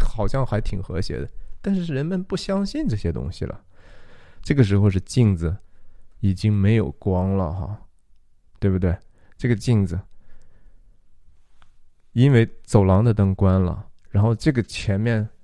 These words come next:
有一盏这样的地灯，可是这个镜面所反映的那个门、那个出路没了，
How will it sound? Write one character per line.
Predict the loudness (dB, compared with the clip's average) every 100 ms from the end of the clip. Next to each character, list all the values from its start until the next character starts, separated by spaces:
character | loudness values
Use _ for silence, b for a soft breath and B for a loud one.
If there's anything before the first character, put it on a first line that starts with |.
| -6
有 | 2 4
一 | 4
盏 | 4 2 2
这 | 0
样 | 0
的 | -2 -6 -10 -6
地 | -2 -2
灯， | -2 -2 -4 -10 b b b
可 | 4 6
是 | 6 0
这 | 2 0
个 | 2 -2 -4
镜 | 0 2 4
面 | 4 4
所 | 4 2
反 | 0 0 -2 0
映 | 0 2
的 | 2
那 | 2 2
个 | 2
门、 | 2 2 2 0 -4 b b -2
那 | 0
个 | 2
出 | 0 -4 0 2 2
路 | 2 0 -4 -8
没 | -4 -4 -4 -6
了， | -6 -8 -14